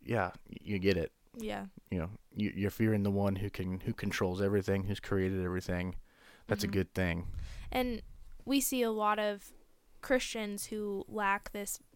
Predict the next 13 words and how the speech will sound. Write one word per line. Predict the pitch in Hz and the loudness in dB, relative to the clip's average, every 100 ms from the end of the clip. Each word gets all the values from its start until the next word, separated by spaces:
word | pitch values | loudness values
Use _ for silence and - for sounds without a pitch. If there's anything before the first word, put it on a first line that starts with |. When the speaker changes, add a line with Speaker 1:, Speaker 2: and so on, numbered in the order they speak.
| - | -2
Speaker 2:
pretty | - 294 | 4 4
basic | 254 226 226 214 | 6 2 2 -4
component | - 220 214 202 190 - - - - _ - | -4 -6 -4 -2 -2 -6 -10 -20 -20 _ -4
in | 220 202 196 | -2 0 -2
studying | - 208 202 196 196 190 190 - - | -2 -2 -2 -4 -4 -4 -6 -10 -6
the | |
word | 202 196 190 190 196 196 | -4 -2 -2 -2 -4 -4
and, | 190 190 - - - - | -4 -6 -8 -20 -20 -8
and | 202 208 | -4 0
worship | 214 - 208 202 202 | 0 0 -2 -2 -4
and | - - | -8 -6
in | 214 202 190 | -4 -2 0
everything, | 240 254 269 254 233 | 4 4 2 0 -4